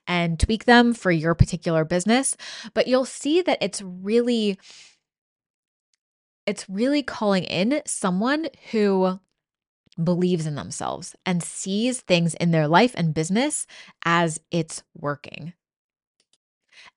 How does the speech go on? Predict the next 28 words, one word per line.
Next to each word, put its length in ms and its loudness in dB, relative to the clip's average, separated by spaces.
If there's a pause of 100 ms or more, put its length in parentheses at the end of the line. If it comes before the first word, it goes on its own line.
(120)
And 140 6
I 80 6
wanted 340 0
to 140 -4
just 180 -2
read 420 -2
you 140 -2
some 240 -4
phrases. 760 0
This 240 2
is 140 0
how 380 6
the 120 2
people 640 -6
who 240 0
are 120 2
applying 720 -2
to 200 0
work 500 2
with 240 2
me 360 -4 (560)
for 140 -6
thirty 380 2
thousand 360 4
dollars 340 2
for 100 -8
six 300 -4
months, 400 -10